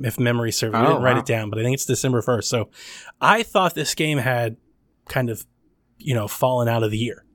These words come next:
Speaker 1: I'd been kind of writing this
Speaker 2: Mm-hmm.
Speaker 1: one off for some time, so it was a pleasant surprise to see it again. I think it looks great. I hope it has some of, like, the, um, I really like the Godfather games, like, on Wii.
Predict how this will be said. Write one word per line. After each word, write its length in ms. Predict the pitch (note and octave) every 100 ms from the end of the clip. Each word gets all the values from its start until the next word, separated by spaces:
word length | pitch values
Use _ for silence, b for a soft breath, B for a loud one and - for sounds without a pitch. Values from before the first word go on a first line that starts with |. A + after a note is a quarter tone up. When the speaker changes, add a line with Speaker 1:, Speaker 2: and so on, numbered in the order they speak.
| _ _ _
Speaker 1:
I'd 180 | C3 C3
been 140 | C3
kind 140 | A#2+ B2
of 80 | A#2
writing 260 | A#2 A#2
this 120 | G#2
Speaker 2:
Mm-hmm. 100 | G2+
Speaker 1:
one 100 | A#2
off 80 | B2+
for 80 | C3
some 180 | - A2+
time, 200 | A#2 A2
so 120 | D3+
it 40 |
was 80 | F#3+
a 40 | A3+
pleasant 360 | A#3 A#3+ G#3+
surprise 360 | G3 F#3+ F#3 G3
to 40 | -
see 120 | D#3+
it 40 |
again. 180 | C#3 E3
I 60 | E3
think 120 | G3+
it 40 |
looks 160 | G#3 G3
great. 280 | D3 E3+ - b b b -
I 80 |
hope 200 | D#3+ G3+
it 60 | G3+
has 260 | D#3 F#3 -
some 160 | F3+
of, 140 | E3+ D3
like, 260 | D#3 -
the, 200 | D3 C#3
um, 220 | B2 A#2 - _ _ _ _ _ _ -
I 80 | C#3+
really 200 | D#3 E3+
like 180 | C3+ C#3
the 80 | A#2+
Godfather 500 | A2+ A#2 C3 C3 C3
games, 280 | B2+ C3+ C3+
like, 120 | A#2+
on 160 | A#2 A2
Wii. 260 | A#2 C3+